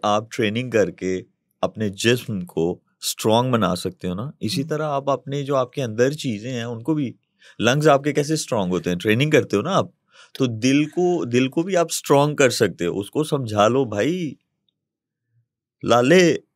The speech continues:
Speaker 1: अपना सोच।"
Speaker 2: <laughs> सही।
Speaker 1: हाँ, अपना
Speaker 2: हाँ, ये तो
Speaker 1: सोच।
Speaker 2: है।
Speaker 1: हाँ, खड़े हो, हेल्प
Speaker 2: हाँ।
Speaker 1: करो, out of the way जाके करो सबकी।
Speaker 2: हाँ।
Speaker 1: लेकिन एक्सपेक्ट नहीं करो किसी से कुछ।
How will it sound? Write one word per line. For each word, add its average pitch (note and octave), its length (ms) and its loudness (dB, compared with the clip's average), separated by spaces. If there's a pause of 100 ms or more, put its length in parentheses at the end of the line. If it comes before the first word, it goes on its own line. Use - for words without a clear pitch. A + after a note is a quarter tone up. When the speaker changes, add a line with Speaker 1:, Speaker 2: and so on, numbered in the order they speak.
(160)
Speaker 1:
अपना C#3+ 380 2
सोच।" D#3 580 6
Speaker 2:
<laughs> - 40 -14 (2000)
सही। F#3+ 100 0
Speaker 1:
हाँ, A2 360 2
अपना E3 320 2
Speaker 2:
हाँ, F3 80 6
ये F#3 100 0
तो F3+ 80 4
Speaker 1:
सोच। F#3 200 4
Speaker 2:
है। - 100 -18
Speaker 1:
हाँ, F3+ 300 -2
खड़े F3 300 4
हो, A3 480 8
हेल्प E3+ 200 0
Speaker 2:
हाँ। D#3+ 160 -4
Speaker 1:
करो, G#3+ 500 2 (180)
out D#3+ 220 4
of F#3 120 6
the E3+ 140 4
way D#3+ 160 8
जाके G2+ 300 6
करो F2+ 240 2
सबकी। D#2+ 420 -4 (100)
Speaker 2:
हाँ। F3 180 -6 (380)
Speaker 1:
लेकिन A#3 300 4
एक्सपेक्ट C#4+ 600 0
नहीं A#2+ 240 0
करो F2 200 6
किसी D#2+ 260 -8
से D#2+ 100 -10
कुछ। - 260 -20